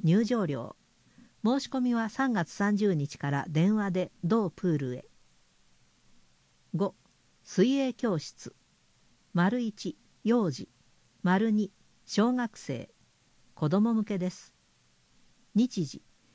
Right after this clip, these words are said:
四月十七日から六月十九日の火曜日。丸一は午後四時三十分から五時三十分。丸二は五時三十分から六時三十分。五月一日と六月五日を除きます。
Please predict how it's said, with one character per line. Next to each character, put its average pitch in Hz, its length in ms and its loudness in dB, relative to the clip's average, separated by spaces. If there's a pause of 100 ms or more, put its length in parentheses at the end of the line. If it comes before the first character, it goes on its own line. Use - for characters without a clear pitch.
四 - 180 -2
月 269 300 0
十 233 200 0
七 - 220 -8
日 226 240 -2
か 156 120 -4
ら 143 200 0
六 170 240 0
月 240 260 0
十 214 220 2
九 226 140 -2
日 175 260 0
の 156 260 0
火 160 200 0
曜 208 260 2
日。 139 160 -10 (640)
丸 233 240 2
一 254 220 -2
は 196 240 4
午 247 160 4
後 226 140 2
四 233 120 4
時 202 120 -2
三 214 200 0
十 208 140 0
分 151 240 -2
か 165 120 -2
ら 170 160 0
五 220 140 0
時 180 120 0
三 180 220 0
十 180 120 -4
分。 113 340 -8 (760)
丸 233 260 2
二 254 160 2
は 180 200 2
五 240 160 4
時 208 120 -2
三 214 220 2
十 220 100 -2
分 147 260 -2
か 151 120 -2
ら 160 180 0
六 185 260 0
時 175 120 0
三 175 220 0
十 175 120 -4
分。 - 300 -12 (1120)
五 262 160 0
月 247 380 -2
一 202 120 -2
日 208 220 -6
と 135 180 -2
六 156 240 -2
月 240 240 -2
五 208 200 -6
日 196 160 0
を 185 60 2
除 165 300 0
き - 80 -6
ま 165 140 -2
す。 - 160 -16